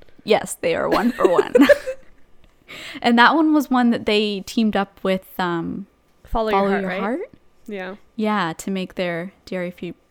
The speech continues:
Speaker 1: Boursin. Now, in this article, they are, I think they're specifically not going into details about what it's made out of,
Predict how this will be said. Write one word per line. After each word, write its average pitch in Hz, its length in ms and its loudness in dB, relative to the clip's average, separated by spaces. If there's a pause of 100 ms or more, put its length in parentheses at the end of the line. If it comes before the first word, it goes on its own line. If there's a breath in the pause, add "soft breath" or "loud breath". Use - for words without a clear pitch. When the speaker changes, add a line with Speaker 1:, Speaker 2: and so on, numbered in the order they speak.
(140)
Speaker 1:
Boursin. 214 320 -2
Now, 196 300 0 (260 loud breath)
in 233 180 2
this 294 180 6
article, 196 600 -4 (240)
they 196 380 0
are, 185 200 -2
I 180 80 -10
think 233 200 -6
they're 233 120 0
specifically 226 880 -8
not 214 360 -8
going 220 400 -6
into 208 560 -4
details 202 480 -6
about 180 680 -6 (220)
what 208 140 -4
it's - 140 -10
made 180 160 -6
out 214 140 -4
of, 302 120 -4